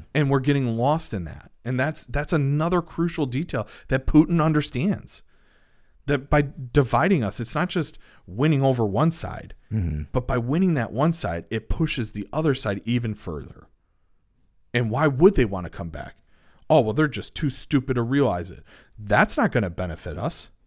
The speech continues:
Speaker 1: Those types of conversations. And I understand the anger on both sides. I get it. But it's,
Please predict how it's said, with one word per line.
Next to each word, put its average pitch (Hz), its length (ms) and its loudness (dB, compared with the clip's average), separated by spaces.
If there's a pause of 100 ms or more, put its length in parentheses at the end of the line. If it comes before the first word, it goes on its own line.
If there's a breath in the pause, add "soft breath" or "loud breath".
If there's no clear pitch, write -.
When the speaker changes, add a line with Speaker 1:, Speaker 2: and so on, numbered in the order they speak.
(200)
Speaker 1:
Those 113 380 4
types 104 260 -2
of - 80 -10
conversations. - 800 -12 (380 loud breath)
And 135 100 -2
I 110 220 -4
understand 165 580 0
the 104 180 -6
anger 127 500 -4 (520 soft breath)
on 98 120 -8
both 147 260 6
sides. - 500 -10 (300)
I - 60 -16 (120)
get 113 220 4
it. - 200 -8 (1200)
But 127 120 4
it's, 120 200 -4